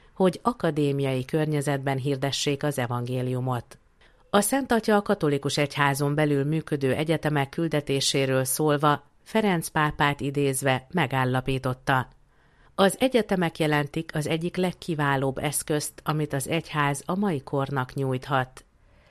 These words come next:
Istennek az emberi személy iránti szeretetét fejezik ki. Legyenek a kreativitás kiemelkedő központjai, az emberiség javát szolgáló tudást sugározzák.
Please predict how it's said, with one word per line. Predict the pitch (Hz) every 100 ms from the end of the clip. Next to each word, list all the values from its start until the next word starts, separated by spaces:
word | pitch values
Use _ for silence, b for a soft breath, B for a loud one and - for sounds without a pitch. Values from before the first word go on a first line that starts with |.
| b
Istennek | 180 - - 160 165 165
az | 175 165
emberi | 202 190 160 139
személy | - 151 147 143
iránti | 135 147 147 139 131 139
szeretetét | - 143 131 135 131 131 131
fejezik | - 135 131 139 131
ki. | - 135 127 b b b b b 190
Legyenek | 233 226 214 208 208
a | 202
kreativitás | 202 196 147 160 151 147 151 151 143
kiemelkedő | - 175 147 143 139 - 135 131
központjai, | 131 151 - 139 139 139 135 131 - _ _ _ _ _
az | 175 160
emberiség | 208 233 214 170 - 151 143 139
javát | 156 147 143 131
szolgáló | - 156 139 143 143 147 147
tudást | - 147 131 127 -
sugározzák. | - 139 139 135 135 131 151 135 127 -